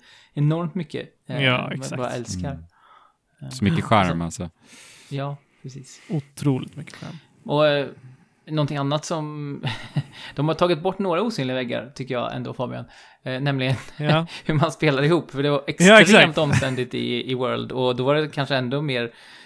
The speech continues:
Speaker 1: strömlinjeformat i World än det varit i en del andra <laughs> Monster Hunter-spel. Men, men här i Rise är det ju faktiskt extremt välfungerande på många sätt, tycker jag.
Speaker 3: Ja, verkligen.
Speaker 2: Ja, alltså, det bästa med det här spelet är att du kan ge dig ut på en jakt och någon annan kan bara hoppa in och joina hur, hur som helst, när som helst.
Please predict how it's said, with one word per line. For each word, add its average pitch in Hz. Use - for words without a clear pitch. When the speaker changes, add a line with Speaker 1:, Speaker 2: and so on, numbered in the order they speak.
Speaker 1:
strömlinjeformat 117
i -
World 113
än 120
det 113
varit 117
i -
en 117
del 117
andra 117
<laughs> 151
Monster 143
Hunter-spel. 123
Men, 127
men 143
här 151
i 151
Rise 151
är 131
det 127
ju 123
faktiskt 117
extremt 143
välfungerande 120
på 131
många 123
sätt, -
tycker -
jag. 92
Speaker 3:
Ja, 104
verkligen. 117
Speaker 2:
Ja, 135
alltså, 143
det 147
bästa 156
med 156
det 143
här 139
spelet 135
är 139
att 131
du 143
kan 143
ge 165
dig 170
ut 190
på 165
en 170
jakt 151
och 170
någon 160
annan 156
kan 151
bara 143
hoppa 143
in 139
och 135
joina 135
hur, 135
hur 135
som 123
helst, -
när 139
som 127
helst. -